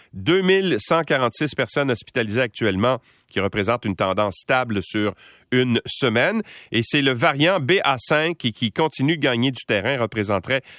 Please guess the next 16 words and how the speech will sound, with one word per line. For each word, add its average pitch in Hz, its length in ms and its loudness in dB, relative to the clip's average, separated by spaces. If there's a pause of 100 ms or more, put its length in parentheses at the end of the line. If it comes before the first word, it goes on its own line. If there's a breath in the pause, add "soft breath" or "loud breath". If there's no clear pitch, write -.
(120)
soixante-quinze 143 840 -2
pour 104 160 -6
cent 117 180 -4
des 87 140 -4
cas 113 200 -2
au 95 60 -4
Québec 92 360 -4
en 90 100 -2
ce - 100 -16
moment. 76 240 -6 (320 loud breath)
Mais 71 540 -6
en 87 100 -4
l'absence, 107 460 -4
bien 95 160 -2
sûr, 117 380 -2 (380 soft breath)
de, 85 640 -2